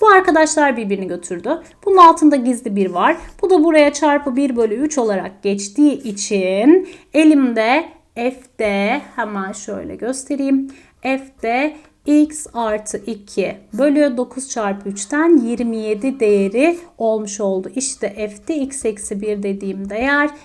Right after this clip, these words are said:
f de x artı iki türünden yazılmış oldu. Ve geldim bu örneğime. Burada da arkadaşlar size grafik üzerinden bir yorum istemiş.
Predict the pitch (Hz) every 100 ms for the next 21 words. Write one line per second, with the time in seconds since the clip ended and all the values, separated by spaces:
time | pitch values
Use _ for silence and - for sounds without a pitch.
0 | _ 214 208 - 247 269 - 240 214 214
1 | 196 190 - - 294 294 285 285 285 277
2 | - - 233 262 233 214 233 311 - -
3 | _ - 208 196 185 - _ - 480 415
4 | 370 339 285 302 370 392 - _ - 294
5 | 247 214 208 190 185 190 269 302 - -
6 | _ 392 440 453 392 240 269 320 285 240
7 | - 196 247 - _ _ _ - 330 349
8 | 370 240 254 277 381 339 320 302 302 311
9 | 302 277 233 220 285 269 - 202 185 208
10 | -